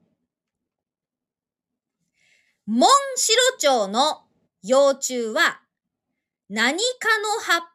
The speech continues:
ぱを食べますか？モンシロチョウの幼虫は何科の葉っぱを食べますか？何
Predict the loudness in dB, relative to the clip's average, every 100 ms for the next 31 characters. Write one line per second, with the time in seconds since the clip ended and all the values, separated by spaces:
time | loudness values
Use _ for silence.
0 | _ -4 -2 -2 -4 -6 -4 -6 -6 -8
1 | -12 -16 -8 -6 -6 _ _ _ _ _
2 | _ _ _ _ _ _ _ _ _ _
3 | -6 -2 -2 -2 -2 -2 -2 -2 -2 -2
4 | -6 -4 -4 -6 -8 -8 -2 -2 -4 _
5 | _ _ _ _ _ _ -10 -4 -4 -2
6 | -4 -2 0 0 -2 -2 -4 -6 _ -6
7 | -4 0 -2 -2 _ _ _ -8 -6 -6
8 | -8 -10 -14 -12 -2 -2 -4 _ _ _
9 | _ _ _ _ -4 -2 0